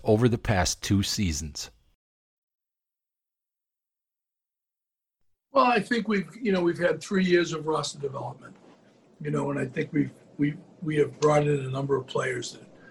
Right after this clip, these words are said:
Speaker 2: are gonna help us, you know, that, that are gonna be part of this winning, uh, process.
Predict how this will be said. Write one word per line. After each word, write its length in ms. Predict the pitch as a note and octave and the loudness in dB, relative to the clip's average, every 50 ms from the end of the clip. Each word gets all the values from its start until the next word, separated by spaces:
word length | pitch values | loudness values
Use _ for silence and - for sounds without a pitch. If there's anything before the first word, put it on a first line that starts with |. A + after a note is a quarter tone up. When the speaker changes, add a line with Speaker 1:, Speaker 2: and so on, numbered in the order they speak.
| - - - - - | -20 -20 -20 -18 -8
Speaker 2:
are 60 | - | -2
gonna 200 | - D3 C#3+ - | 0 2 2 2
help 240 | B2 B2+ B2+ - - | 2 0 0 -2 -2
us, 220 | - - - - - - | -4 -4 -4 -4 -4 -4
you 100 | E3+ C#3+ | -4 -4
know, 180 | B2+ B2+ B2+ B2+ - | -4 -6 -8 -10 -10
that, 260 | - - - - - | -12 -14 -14 -12 -10
that 120 | C#3 C3+ C#3+ | -8 -6 -6
are 40 | |
gonna 260 | C3 D3 D3 C#3+ C3+ A#2+ - - | -4 -4 -4 -6 -6 -8 -8 -8
be 120 | - C#3 C3+ | -6 -8 -8
part 320 | - - D#3 D3 C#3 C3+ | -4 0 0 0 0 0
of 60 | B2+ | -4
this 200 | B2 B2 - - | -6 -6 -6 -6
winning, 300 | C#3 C3+ C3+ C3 B2 A#2+ G2 - - _ _ _ _ _ _ _ - - - _ _ _ _ - | -6 -8 -10 -10 -12 -14 -16 -20 -20 _ _ _ _ _ _ _ -18 -18 -18 _ _ _ _ -8
uh, 100 | - - - - | -6 -6 -6 -4
process. 680 | - D#3 C3+ C3 A#2+ - - C3+ B2 - - - - | 0 0 0 0 0 -4 -6 -6 -8 -8 -8 -10 -10